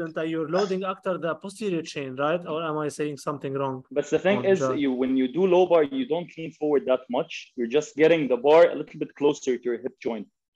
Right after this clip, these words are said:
Speaker 2: But in, in some cases, unless you're going extremely low, but, like, some cases,
Speaker 1: No, actually.
Speaker 2: there is extreme cases both ways.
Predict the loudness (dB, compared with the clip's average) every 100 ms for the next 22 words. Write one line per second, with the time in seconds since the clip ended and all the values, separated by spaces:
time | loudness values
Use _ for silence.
0 | _ _ _ 0 0 0 2 6 8 6
1 | 4 2 2 2 2 4 2 4 2 -2
2 | -2 _ -2 2 2 0 2 2 2 -4
3 | -6 -4 0 0 2 2 0 -4 -6 -6
4 | -6 -6 -2 -4 -2 -6 -8 -10 -8 2
5 | 4 4 2 -2 -2 0 0 2 0 0
6 | -2 0 0 0 -6 -6